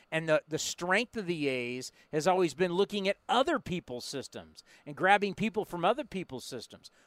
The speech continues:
Well, that can be a nice story. But, you know, you've gotta start producing your own players. And that's why it's been fun to watch Gelof and Butler and watch. We're starting to do that, and hopefully more of it's coming,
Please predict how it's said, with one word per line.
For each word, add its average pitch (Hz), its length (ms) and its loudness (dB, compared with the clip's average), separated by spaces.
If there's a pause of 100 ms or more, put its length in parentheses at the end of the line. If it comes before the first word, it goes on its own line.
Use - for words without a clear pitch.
Well, 254 300 4
that 233 220 2
can 262 120 -4
be 247 140 -2
a 240 60 2
nice 214 320 0
story. 127 520 -4 (460)
But, 170 180 4 (140)
you 190 140 2
know, 226 260 2
you've 254 400 6
gotta 170 220 4
start 147 260 -2
producing 131 460 -8
your 104 140 -8
own 92 140 -12
players. - 540 -18 (160)
And 143 60 0
that's 160 140 2
why 185 120 4
it's 175 80 0
been 185 140 -6
fun 214 240 -2
to 220 60 4
watch 160 320 0
Gelof 123 440 0
and 117 120 -14
Butler 127 340 0
and 117 100 -10
watch. 147 280 0 (220)
We're 175 100 2
starting 226 500 6
to 254 80 0
do 175 200 0
that, 147 340 4 (400)
and 143 100 -6
hopefully 196 340 4
more 175 360 2
of 175 80 2
it's - 180 -2
coming, 190 500 0